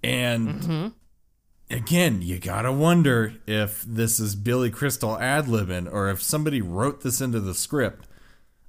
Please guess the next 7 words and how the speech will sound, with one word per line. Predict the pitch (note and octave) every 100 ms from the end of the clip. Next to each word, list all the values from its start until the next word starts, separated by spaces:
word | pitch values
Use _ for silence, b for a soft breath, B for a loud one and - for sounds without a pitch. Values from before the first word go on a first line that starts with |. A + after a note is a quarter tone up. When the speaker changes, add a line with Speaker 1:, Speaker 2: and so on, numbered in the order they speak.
| -
Speaker 1:
Um, | F#2 F2+ F2 E2+ E2+ E2 - _ _ _ _ - _ - - -
neither, | A2+ B2+ D#3+ F3 D3+
neither | C#3+ F3 F#3+ F#3
direction | F3 E3+ E3+ E3+ C#3+
is | A#2 G#2
great. | A2+ G#2 F2+ - - _ _ _ _ _ _ _ -
Speaker 2:
Th-, | C3+ A#2+